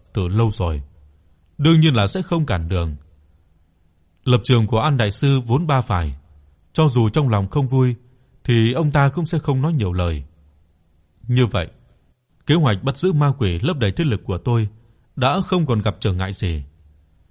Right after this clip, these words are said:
Đây chính là mục đích mà tôi chèn ép nữ đạo trưởng Đường Lang.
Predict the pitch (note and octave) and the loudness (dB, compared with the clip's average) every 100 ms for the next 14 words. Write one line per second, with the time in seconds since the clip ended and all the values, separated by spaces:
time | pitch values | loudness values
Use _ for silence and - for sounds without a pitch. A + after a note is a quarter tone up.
0 | _ _ C#3+ D3 G#3 E3 A2 G#2 G#2+ F#3 | _ _ 2 2 2 2 2 0 -2 -4
1 | D#3 G#2 G2 F#2+ G2 _ - D3 C#3+ G2 | -2 0 0 -2 -6 _ -4 -2 0 -2
2 | F#2 D3 D#3 E3+ G2 F#2 F#2 F2+ G#2+ E2 | -2 -2 -2 -2 -4 -4 -4 -2 -4 -4
3 | A2 A2+ | -2 0